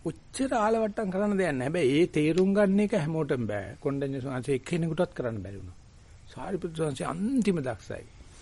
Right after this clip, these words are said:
පුණ්ඩමන්තානි පුත්තු සෝවාන්ට පත් කඩේල වැන්ද සාරිපුත්‍ර ස්වාමීන් වහන්සේ. වහන්සේට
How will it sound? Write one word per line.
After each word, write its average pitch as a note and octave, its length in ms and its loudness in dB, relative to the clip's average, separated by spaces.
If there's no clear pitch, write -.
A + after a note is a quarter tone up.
පුණ්ඩමන්තානි F3+ 680 -2
පුත්තු F3+ 220 -2
සෝවාන්ට F3 440 -4
පත් - 240 -4
කඩේල G3+ 380 2
වැන්ද E3+ 320 6
සාරිපුත්‍ර D3 480 0
ස්වාමීන් G#2+ 380 -6
වහන්සේ. F#2+ 360 -14
වහන්සේට A#2+ 400 -8